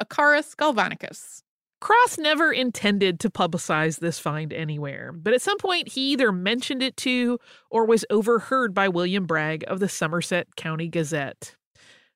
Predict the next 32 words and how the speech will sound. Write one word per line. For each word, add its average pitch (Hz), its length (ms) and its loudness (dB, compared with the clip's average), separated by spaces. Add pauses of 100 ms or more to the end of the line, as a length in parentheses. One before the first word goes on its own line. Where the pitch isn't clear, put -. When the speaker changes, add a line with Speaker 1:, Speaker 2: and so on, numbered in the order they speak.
(100)
Speaker 2:
Bragg 330 320 4
published 233 340 4
an 277 100 -4
article 269 520 0
on 147 160 -6
December 180 340 -2
thirty-first, 220 720 0
eighteen 233 340 -4
thirty-six, 240 580 -2
titled 160 460 -2 (140)
Extraordinary 294 920 -2
Experiment. - 920 -4 (480)
Although 349 240 4
Bragg's 262 400 4
article 233 340 4
did 196 220 0
not 196 260 2
make 175 240 -4
this 233 180 0
claim, 254 500 -2 (300)
soon 349 540 -4
papers 302 500 0 (120)
all 294 280 6
over 269 200 2
Britain 185 320 -2
and 202 160 -2
Ireland 220 500 2
were 214 140 -2
printing 214 420 -2
sensationalized 220 1080 -2
reports 165 520 -4 (360)
that 233 100 4